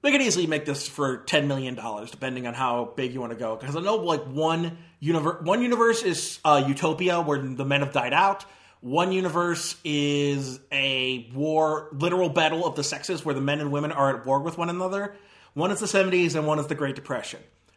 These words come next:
So, maybe twenty-five million, thirty million, if you wanna go for, like, really well done costuming and desi-, and pr-, and production design. But have a couple of women write it.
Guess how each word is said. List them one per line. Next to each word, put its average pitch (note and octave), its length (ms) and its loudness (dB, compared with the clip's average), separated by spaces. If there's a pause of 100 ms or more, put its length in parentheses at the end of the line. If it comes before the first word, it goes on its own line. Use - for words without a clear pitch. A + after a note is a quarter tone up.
(400)
So, D3 840 6 (720)
maybe E3 500 2
twenty-five F3+ 680 2
million, D3+ 420 0
thirty C3+ 380 -2
million, G2+ 460 -12 (440)
if C3+ 140 -6
you C#3+ 60 0
wanna D3+ 280 -2
go C#3 440 2
for, C3 200 -2
like, B2 340 -2
really C#3 380 0
well C3 380 2
done B2+ 560 -4 (320)
costuming A2+ 580 -2
and G#2+ 140 -14
desi-, B2 260 -8
and A#2+ 160 -10
pr-, C#3+ 80 -10
and B2+ 240 -6
production B2 380 -6
design. G#2+ 400 -10 (1000)
But F#3 360 0 (1300)
have C#3 200 -2
a - 40 -16
couple G3+ 260 2
of G3+ 60 0
women G#3+ 240 0
write G3+ 200 6
it. A#3+ 160 2